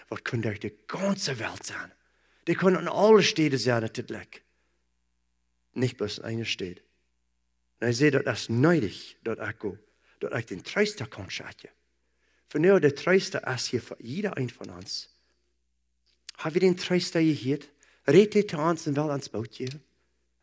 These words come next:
Ik geloof die wel werkelijk. Laat we aan hij zegt wieder in Vers acht:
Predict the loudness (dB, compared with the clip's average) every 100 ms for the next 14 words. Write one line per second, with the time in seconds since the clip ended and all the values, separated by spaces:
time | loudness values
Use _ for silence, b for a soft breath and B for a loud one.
0 | _ -12 -2 -2 -2 -10 -12 -12 -12 -14
1 | -20 -20 -20 _ _ _ _ _ _ _
2 | _ _ _ 0 0 0 -6 -4 -4 -6
3 | -6 -10 -16 _ _ _ _ _ _ _
4 | _ _ _ _ _ 2 2 4 0 -2
5 | 0 2 2 0 0 0 0 0 0 0